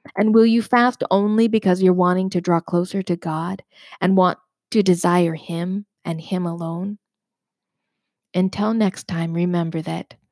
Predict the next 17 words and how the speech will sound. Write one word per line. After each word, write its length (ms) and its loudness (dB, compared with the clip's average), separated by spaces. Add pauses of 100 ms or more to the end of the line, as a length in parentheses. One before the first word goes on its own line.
(460)
"I 120 4
consider 600 2
that 160 4
our 140 2
present 480 -2
sufferings 600 -6
are 140 0
not 540 0
worth 200 0
comparing 720 -4 (340)
with 220 2
the 80 4
glory 640 2 (100)
that 140 0
will 160 -2
be 160 -2
revealed 760 -4